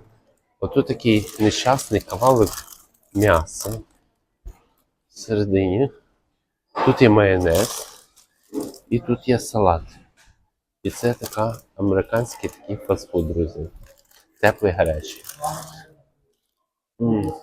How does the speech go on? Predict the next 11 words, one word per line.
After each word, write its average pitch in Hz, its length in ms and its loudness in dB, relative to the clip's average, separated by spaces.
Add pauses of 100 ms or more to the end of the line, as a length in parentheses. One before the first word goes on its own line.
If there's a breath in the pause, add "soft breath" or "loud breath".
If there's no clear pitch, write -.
(2250)
Поки 107 240 0
він 104 160 4
гарячий, 98 460 0
він 92 120 -4
дуже 95 200 -2
смачний. 90 520 -10 (1900)
М. 113 480 0 (2500 loud breath)
То, 104 80 4
що - 160 -2
на 101 260 6
екранах 101 600 2